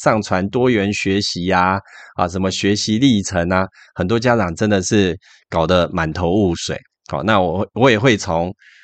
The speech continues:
家长的角度跟老师的角度来跟各位听众分享我的一些想法。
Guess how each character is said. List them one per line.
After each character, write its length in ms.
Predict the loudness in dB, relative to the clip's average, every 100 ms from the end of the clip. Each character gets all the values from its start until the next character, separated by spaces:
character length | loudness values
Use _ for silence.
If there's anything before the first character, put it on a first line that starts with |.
| _ -2
家 220 | 2 2
长 160 | 0
的 100 | -4
角 180 | -4 -6
度 280 | 0 0 0
跟 240 | 0 0 0
老 200 | -2 -4
师 220 | -4 0
的 100 | 0
角 180 | -2 -4
度 220 | -2 -2
来 180 | -2 -4
跟 280 | -2 -2 -2 -4
各 200 | 2 4
位 160 | 4 2
听 260 | -2 0
众 260 | 2 0 0 -2
分 220 | -2 0
享 240 | -2 -2
我 140 | -4 -6
的 120 | -6
一 60 |
些 260 | -2 -2 0
想 480 | -2 -4 -4 -4 -4
法。 240 | -2 -2